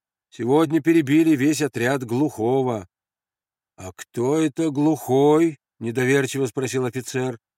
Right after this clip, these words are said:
«Вожак одного из самых лучших отрядов в горах». «Не мешало бы вам всем перейти на республиканскую территорию и вступить в армию», сказал офицер.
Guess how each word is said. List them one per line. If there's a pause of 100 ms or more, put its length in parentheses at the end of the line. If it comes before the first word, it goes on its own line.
(760)
«Вожак
одного
из
самых
лучших
отрядов
в
горах». (920)
«Не
мешало
бы
вам
всем
перейти
на
республиканскую
территорию
и
вступить
в
армию»,
сказал
офицер.